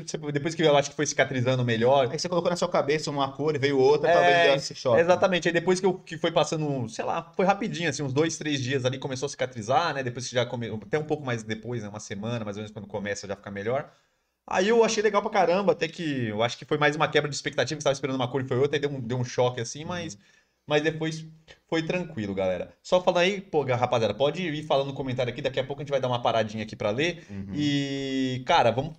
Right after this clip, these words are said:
Speaker 1: fazer aqui um negócio diferente aqui. Acabei de pensar num negócio aqui, bolar. Vamos fa-, vamos fazer um fechamento aí de todo mundo, chamar uma ou duas pessoas pra dar uma olhada na nossa live, pra gente começar,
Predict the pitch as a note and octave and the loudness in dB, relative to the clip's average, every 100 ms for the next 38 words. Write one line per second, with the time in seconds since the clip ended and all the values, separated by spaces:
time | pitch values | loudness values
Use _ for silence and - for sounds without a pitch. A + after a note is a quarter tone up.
0 | _ E3+ B2 C#3+ C3+ C#3 A#2+ B2 A2+ G#2+ | _ -4 0 -2 -4 -2 2 0 -2 -8
1 | A2 A2 A2+ B2 C#3 F3 _ D3 A2 - | -6 -6 -4 -4 -4 -10 _ -10 -8 -6
2 | G2 F#2 F#2 F2+ G2+ G2+ A2 G#2+ F2+ - | -4 -4 -4 -6 -10 -6 0 2 2 -4
3 | _ - - _ B2 D#3+ D#3 E3+ A#2+ C#3 | _ -20 -20 _ -2 -2 0 0 0 -4
4 | E3 D#3+ C#3 D3+ F3 - D3+ B2+ C3 C#3 | 0 2 2 0 -2 2 2 2 -2 0
5 | C3 B2+ A2+ A2+ D#3 C#3 C3+ C#3 A2 - | 0 0 -2 -4 -4 -4 -4 -4 -2 0
6 | B2+ C3+ C3+ E3+ F#3+ D3 C3+ C3 F#3 F3 | 0 -2 -2 -2 0 2 0 -2 -4 -6
7 | - C#3+ B2+ - C#3+ C#3 B2+ - _ _ | -6 -6 -6 -6 -4 -4 -6 -16 _ _
8 | _ _ B2 A2+ C3+ C3+ C3 B2+ B2 A#2+ | _ _ 2 6 4 6 6 6 4 2
9 | A#2+ - A2 B2 C3 C3 B2+ - C3+ B2+ | 0 0 2 4 2 0 -2 -2 -2 -2
10 | B2+ C3 B2 - | 2 2 0 -4